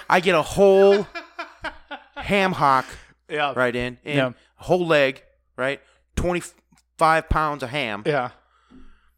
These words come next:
Speaker 1: And I clean it, get all the ham off, save that ham bone,
Speaker 2: <laughs>
Speaker 1: okay? Make ham stock. Slice this ham. We take Swiss cheese, we put on top of that ham, we melt it.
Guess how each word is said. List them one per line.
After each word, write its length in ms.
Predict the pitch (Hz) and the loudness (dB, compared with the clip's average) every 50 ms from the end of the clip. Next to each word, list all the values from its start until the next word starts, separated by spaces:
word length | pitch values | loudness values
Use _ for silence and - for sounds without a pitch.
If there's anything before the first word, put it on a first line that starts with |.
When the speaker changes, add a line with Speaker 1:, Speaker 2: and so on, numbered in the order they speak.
| _ _ _ _ _ _ _ _ | _ _ _ _ _ _ _ _
Speaker 1:
And 100 | 127 123 | -4 -4
I 60 | 120 | -4
clean 240 | - - 165 180 180 | -4 -4 -4 -4 -4
it, 120 | 190 - _ _ _ _ _ _ | -6 -8 _ _ _ _ _ _
get 80 | - 131 | -2 0
all 80 | 127 123 | 0 0
the 60 | 123 | 0
ham 300 | 123 143 143 143 147 135 - - | -2 -6 -6 -8 -10 -12 -10 -6
off, 280 | 143 147 147 151 - - - | -2 -2 -2 -2 -4 -8 -16
save 260 | - - - 131 131 123 | -14 -10 -8 -6 -2 -2
that 140 | 123 120 | -2 -2
ham 220 | 113 135 143 143 143 | -2 -2 -4 -2 -2
bone, 200 | 143 143 151 147 - | -2 -4 -4 -6 -10
Speaker 2:
<laughs> 80 | - - | -12 -12
Speaker 1:
okay? 380 | 170 - - - 139 139 143 - - - - _ _ - 220 - _ _ 262 - _ _ _ _ _ _ _ _ _ _ _ _ _ _ _ - | -12 -12 -8 -6 -6 -6 -6 -10 -16 -20 -20 _ _ -12 -12 -12 _ _ -12 -12 _ _ _ _ _ _ _ _ _ _ _ _ _ _ _ -6
Make 180 | 127 131 123 | -6 -4 -4
ham 200 | 131 165 151 139 | -4 -4 -4 -4
stock. 340 | - - 143 139 139 - _ _ _ - - - - - _ _ _ _ _ _ _ _ _ _ _ _ _ _ _ _ _ _ _ - - | -4 -2 -2 -2 -2 -4 _ _ _ -20 -20 -20 -20 -20 _ _ _ _ _ _ _ _ _ _ _ _ _ _ _ _ _ _ _ -18 -14
Slice 260 | - - 135 143 143 - | -8 -4 -4 -2 -2 -2
this 140 | 147 - | -4 -4
ham. 180 | - 160 143 131 | -4 -4 -4 -4
We 60 | 139 | -6
take 180 | - 160 156 - | -6 -6 -6 -4
Swiss 220 | - - 170 151 | -4 -2 -2 0
cheese, 280 | - - 208 196 175 143 | 0 0 0 0 0 -2
we 80 | 151 | -4
put 180 | 147 - 185 175 | -2 -2 0 0
on 100 | 165 151 | 0 0
top 180 | - 170 156 - | -2 -2 -2 0
of 40 | |
that 140 | 139 147 131 | -2 -2 -2
ham, 280 | 123 151 143 127 120 - - - _ - | -4 -6 -6 -6 -8 -10 -14 -20 _ -10
we 120 | 135 165 165 | -8 -8 -6
melt 360 | 143 143 147 143 139 - - | -4 -2 -2 -2 -2 -4 -8
it. 120 | 90 - | -12 -12